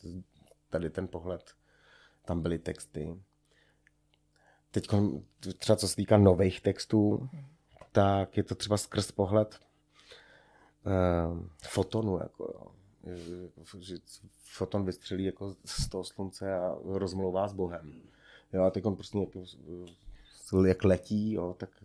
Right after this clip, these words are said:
Speaker 1: tak si představujeme, eh, že bys, že se mu taky líbí ženy třeba. A taky by se rád jako třeba užil, ale, eh, jak letí konstantivně, tak se nemůže zastavit.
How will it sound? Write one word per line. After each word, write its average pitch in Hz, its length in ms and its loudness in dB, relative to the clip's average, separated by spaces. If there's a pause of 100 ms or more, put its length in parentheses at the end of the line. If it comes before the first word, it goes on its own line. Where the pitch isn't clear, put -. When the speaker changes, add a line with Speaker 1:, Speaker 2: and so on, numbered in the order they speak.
Speaker 1:
tak - 140 -12
si 95 100 -6
představujeme, 95 760 0 (1200)
eh, 87 360 -6 (500)
že 87 160 -2
bys, - 440 -8 (920)
že 87 180 -6
se 107 100 2
mu 104 60 2
taky 92 200 -6
líbí 82 240 -4
ženy 80 280 -12
třeba. 80 320 -16 (840)
A 147 40 -8
taky - 180 -8
by 90 80 -2
se - 140 -2
rád 90 160 -2
jako 92 180 -10
třeba - 220 -10
užil, 87 340 -2
ale, 90 300 2 (240)
eh, 90 40 -2
jak 90 160 -6
letí 92 260 -6
konstantivně, 90 880 -10
tak - 160 -20 (260)
se - 160 -14
nemůže 90 280 -6
zastavit. 85 440 -6